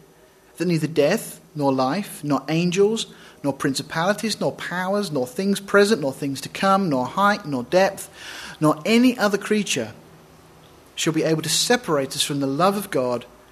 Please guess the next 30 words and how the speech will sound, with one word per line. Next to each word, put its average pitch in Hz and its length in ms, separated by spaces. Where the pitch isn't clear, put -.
which 143 180
is 135 100
in 131 120
Christ 151 360
Jesus 135 380
our 123 180
Lord." 123 260
Is 151 100
there 175 120
anything 180 560
that - 80
Paul - 220
missed 147 280
there? 104 240
I - 80
don't 220 140
think 226 180
so. 104 280
Nothing 175 520
can 170 160
separate 151 800
us 127 80
from 156 160
that 165 180
love 160 180
that 165 80
God 151 160
has 160 160
for 143 240
us. - 140